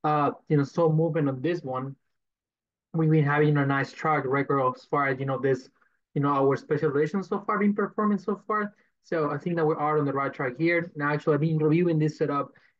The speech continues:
and it seems that we are ready to make some move, right? So the ticker name is A T N M.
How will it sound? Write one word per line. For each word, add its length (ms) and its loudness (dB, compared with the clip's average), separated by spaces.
and 100 -2
it 80 -8
seems 300 2
that 120 2
we 120 4
are 120 2
ready 260 2
to 120 -10
make 180 -6
some 140 -8
move, 200 0
right? 280 -2
So 120 -2
the 100 0
ticker 300 -2
name 180 4
is 160 0
A 160 0
T 280 0
N 120 0
M. 260 -2